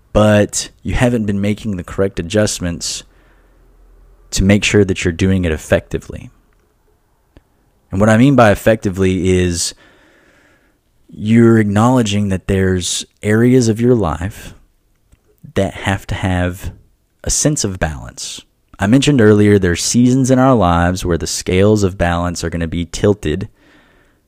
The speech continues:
because that's just how things have to go. You, you may have to put in work harder into one of these, one of these areas of your life. So what are those areas?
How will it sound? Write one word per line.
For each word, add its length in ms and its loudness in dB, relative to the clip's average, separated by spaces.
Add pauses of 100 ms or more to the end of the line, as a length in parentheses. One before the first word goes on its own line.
(220)
because 480 -4
that's 260 -6
just 180 -6
how 120 0
things 240 -6
have 180 -8
to 60 -10
go. 280 -2 (200)
You, 260 -14
you 120 -6
may 140 -2
have 240 -4
to 100 -8
put 240 4
in 280 2
work 400 0 (220)
harder 400 2
into 220 -4
one 180 -4
of 80 -4
these, 320 -8 (420)
one 140 -6
of 80 -2
these 240 -6
areas 420 0
of 80 -8
your 120 -2
life. 260 -8
So 160 -4
what 140 4
are 60 6
those 200 4
areas? 720 -4